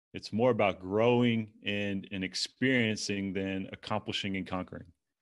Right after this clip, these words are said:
And with that mindset, your potential is endless. You, you'll always have another, um, another step, another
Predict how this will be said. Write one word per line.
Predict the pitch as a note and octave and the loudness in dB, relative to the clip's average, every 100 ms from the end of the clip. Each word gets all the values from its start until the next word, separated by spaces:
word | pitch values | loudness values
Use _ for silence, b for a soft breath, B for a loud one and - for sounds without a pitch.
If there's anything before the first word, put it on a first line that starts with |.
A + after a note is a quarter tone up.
| _ _ - | _ _ -6
And | A2+ | -2
with | G#2 G#2 | -2 2
that | B2+ A#2+ | 2 2
mindset, | G#2 G#2 A#2 B2 A#2+ - F#2 F2+ F#2+ | 2 4 4 4 2 0 -2 -2 -4
your | G#2 G2+ | -4 -4
potential | G2+ G#2 - A2+ - G#2 F#2 | -4 -8 -2 0 0 -2 -2
is | F2 | -2
endless. | G#2 C#3 F#2 - - - - _ _ _ _ _ _ _ - | -2 -2 -6 -12 -12 -12 -14 _ _ _ _ _ _ _ -10
You, | A2 | -4
you'll | G#2+ - G2+ | -4 -2 -2
always | - A#2+ B2 A#2+ | 4 4 4 4
have | A#2 G2+ | 2 2
another, | F#2+ G2+ A#2 A2+ A2 G#2+ - | 0 2 4 4 4 2 -2
um, | G2+ G2 G2 F#2+ G2 G2 - | -2 0 0 -2 -6 -8 -8
another | G2 A2 A2 | 0 2 2
step, | G2+ - A#2+ A#2 | 0 0 0 0
another | F2+ F#2+ G#2 G#2 G2 | -2 2 4 2 0